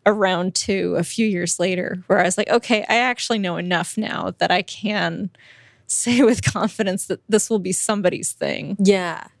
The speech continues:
Speaker 2: yeah. If you don't mind, this is, like, very in the weeds question, but
Speaker 1: No.
Speaker 2: I'm unfamiliar with exactly what a pitch document for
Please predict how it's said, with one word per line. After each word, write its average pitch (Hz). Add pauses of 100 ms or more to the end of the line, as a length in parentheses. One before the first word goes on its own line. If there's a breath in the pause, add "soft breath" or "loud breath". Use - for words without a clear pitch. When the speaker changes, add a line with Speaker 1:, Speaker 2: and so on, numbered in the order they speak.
(100)
Speaker 2:
yeah. 190 (1040 soft breath)
If 220
you 247
don't 339
mind, 175
this 196
is, 208
like, -
very 185
in 185
the 175
weeds 175
question, 180
but 165
Speaker 1:
No. 277
Speaker 2:
I'm 196 (100)
unfamiliar 208
with 185
exactly 180
what 170
a 175
pitch -
document 165
for 175